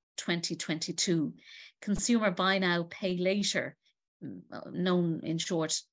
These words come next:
B N P L credit, and consumer hire and hire purchase arrangements,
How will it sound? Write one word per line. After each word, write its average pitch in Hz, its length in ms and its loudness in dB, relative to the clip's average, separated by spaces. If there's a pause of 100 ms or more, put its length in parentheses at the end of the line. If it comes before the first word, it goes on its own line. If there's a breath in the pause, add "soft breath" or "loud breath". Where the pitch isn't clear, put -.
(280)
B 185 160 0
N 170 160 2
P 180 180 -4
L 165 240 0
credit, 147 420 -4 (400 loud breath)
and 180 140 0
consumer 208 640 4
hire 175 600 2
and 170 120 -2
hire 175 240 0
purchase 185 440 -4
arrangements, 170 480 -2